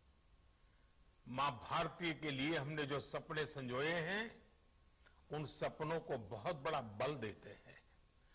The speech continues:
और इसलिए मेरे कार्यकर्ता भाइयों बहनों, आपने जो किया है, वो मीडिया में छपे न छपे, टीवी में दिखे न दिखे, लेकिन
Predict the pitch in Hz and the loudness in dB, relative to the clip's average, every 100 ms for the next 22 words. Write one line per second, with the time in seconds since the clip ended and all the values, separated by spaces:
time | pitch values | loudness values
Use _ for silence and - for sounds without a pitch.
0 | - 185 170 165 - 202 170 170 160 151 | -4 2 2 2 2 2 4 4 4 4
1 | 151 147 156 151 104 143 160 139 135 190 | 2 2 2 0 0 0 0 0 0 0
2 | 202 - - - - - - - - - | -2 -10 -20 -20 -20 -20 -20 -20 -20 -20
3 | - - - - - - - - - - | -20 -20 -20 -20 -20 -20 -20 -20 -20 -20
4 | - - - - - - 233 269 302 302 | -20 -20 -20 -20 -8 2 4 4 4 4
5 | 262 294 - 214 247 262 180 139 - - | 4 4 4 4 6 4 2 -2 -4 -14
6 | - - - - - - - - - - | -18 -20 -20 -20 -20 -20 -20 -20 -20 -20
7 | - - 123 123 139 156 156 143 - 143 | -10 -6 -2 0 2 4 4 0 -2 -8
8 | 135 160 160 143 123 139 156 160 160 170 | -2 2 4 4 2 0 0 0 -2 0
9 | 160 147 151 151 170 160 151 120 139 180 | 2 0 0 0 0 2 0 0 -2 -4
10 | - 185 147 139 208 202 208 196 190 135 | -2 -2 -2 0 0 2 0 2 0 0
11 | - - - - - - - - - - | -10 -20 -20 -20 -20 -20 -20 -20 -20 -4
12 | 113 139 180 214 254 233 | 0 2 4 4 4 0